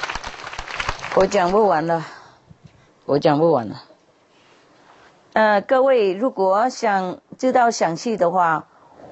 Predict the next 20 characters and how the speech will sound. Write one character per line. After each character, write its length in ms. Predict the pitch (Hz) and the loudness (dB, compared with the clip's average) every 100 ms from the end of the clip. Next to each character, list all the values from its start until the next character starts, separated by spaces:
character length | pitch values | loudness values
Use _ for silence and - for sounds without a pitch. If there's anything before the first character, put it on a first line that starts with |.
| - | 0
我 220 | 190 185 | 2 4
们 320 | 208 220 214 | 2 0 0
在 300 | 226 226 214 | 0 2 2
那 200 | 208 208 | 0 -4
个 480 | - 185 165 160 - | -2 0 2 2 0
supreme 640 | - 214 196 233 233 226 | -4 -6 0 0 2 -2
master 540 | 214 208 240 - 208 190 | -2 -2 -2 -4 -2 -2
T 260 | - 214 | -2 -2
V 240 | 202 208 196 | 0 0 2
dot 240 | 202 214 - | 2 0 -2
com 420 | 233 220 220 233 - - - - _ _ _ _ | 0 2 0 -4 -12 -20 -20 -20 _ _ _ _
都 200 | - 247 | 0 2
有 440 | 254 202 160 156 160 | 2 2 2 2 0
存 400 | - - 190 220 | -2 -4 -2 -2
档 400 | 175 151 147 151 | 0 0 -2 -4
一 120 | 226 | -6
些 480 | 202 226 214 202 196 _ _ _ _ _ _ - | -4 0 0 0 -6 _ _ _ _ _ _ 0
最 220 | 262 226 | 2 2
近 300 | - 226 214 | -2 -6 0
的 280 | 165 135 | 0 0